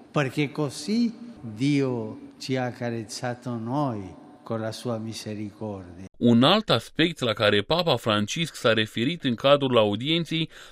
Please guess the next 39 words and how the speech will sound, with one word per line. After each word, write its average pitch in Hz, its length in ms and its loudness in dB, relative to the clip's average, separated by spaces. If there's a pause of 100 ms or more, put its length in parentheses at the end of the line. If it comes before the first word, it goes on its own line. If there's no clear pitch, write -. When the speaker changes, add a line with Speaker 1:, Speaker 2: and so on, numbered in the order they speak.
(120)
Speaker 2:
a 156 100 2
fost 196 380 2
al 160 120 4
mângâierii 160 600 2
lui 180 140 0
Dumnezeu. 156 800 2 (120)
Pontiful 135 600 2
a 120 80 6
spus 185 340 -4
că 120 160 2
cei 202 320 -2
pe 160 120 -2
care 131 300 4
Dumnezeu 135 560 2
i-a 143 180 2
mângâiat 123 680 2 (360)
au 202 240 2
îndatorirea 170 800 4
de 147 120 4
a 135 100 8
duce 180 340 0
această 151 500 2
mângâiere 143 680 4
și 123 220 -6
celor 160 300 2
care 143 260 4
au 156 180 4
nevoie 170 460 2
de 170 100 0
ea. 147 420 2 (120)
Trebuie 208 440 2
să 208 140 2
ducem 208 380 0
mereu 214 420 4
acea 151 260 4
mângâiere 156 640 4
a 135 60 8
lui 120 160 4
Dumnezeu, 113 640 2